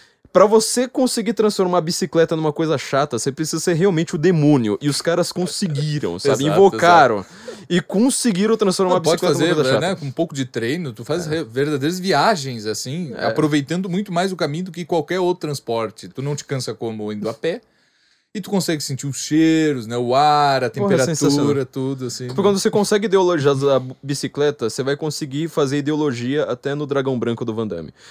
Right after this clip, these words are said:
Speaker 1: E qu-, quando você chegar nesse nível, aí você vai falar assim, "Cara, se você conseguir." Eu acho que é o próximo estágio do Ocidente,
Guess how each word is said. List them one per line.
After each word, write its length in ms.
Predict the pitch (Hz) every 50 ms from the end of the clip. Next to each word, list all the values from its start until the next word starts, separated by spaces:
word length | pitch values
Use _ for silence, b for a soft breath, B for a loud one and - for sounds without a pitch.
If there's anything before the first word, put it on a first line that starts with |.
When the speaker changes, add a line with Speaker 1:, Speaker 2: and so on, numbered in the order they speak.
| B B B B
Speaker 1:
E 80 | - 160
qu-, 180 | 156 214 214 214
quando 200 | 208 277 285 -
você 120 | - 277
chegar 320 | 247 - 262 240 214 208
nesse 300 | 196 190 185 - - 175
nível, 440 | 143 143 165 185 160 123 107 101 98
aí 100 | 107 135
você 120 | 143 - 175
vai 140 | 160 160
falar 140 | - - 156
assim, 160 | 147 - 160
"Cara, 180 | 143 170 151 143
se 80 | 139 -
você 220 | 160 151 - 214
conseguir." 500 | - - 294 254 - - - 208 160 165
Eu 220 | 143 160 156 147
acho 120 | 180 190 -
que 60 | 226
é 40 | 208
o 400 | 214 202 202 208 214 214 208 165 -
próximo 420 | - 175 185 196 190 - 185 175
estágio 400 | 151 - - 160 151 143 135 147
do 80 | 139 143
Ocidente, 720 | 143 139 - 147 131 127 123 123 131 127 - - -